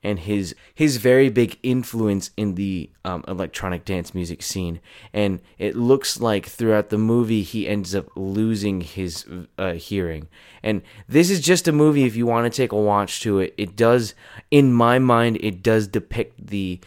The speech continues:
general electronic dance music scene, and it does, um, it does attribute to framing the, the star, rock star type attribution to what D Js are today.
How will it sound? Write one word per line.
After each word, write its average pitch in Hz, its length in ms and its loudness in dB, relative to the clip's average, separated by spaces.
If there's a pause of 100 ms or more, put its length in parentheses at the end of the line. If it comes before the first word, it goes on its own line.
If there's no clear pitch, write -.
(280)
general 120 760 -2
electronic 107 640 -6
dance 107 300 -2
music 101 300 -6
scene, 95 480 -4
and - 140 -8
it 82 160 -8
does, 110 260 0 (400)
um, 90 280 -10 (100)
it 107 180 -4
does 131 160 4
attribute 123 540 -2
to 101 440 -2 (200)
framing 131 880 2
the, 95 540 -4 (320)
the 113 140 -2
star, 127 720 2
rock 127 380 6
star 110 440 0
type - 320 -4
attribution 101 880 -2
to 101 200 -4
what 92 240 -4
D 101 160 -2
Js 87 320 -4
are 85 120 -6
today. 85 500 -4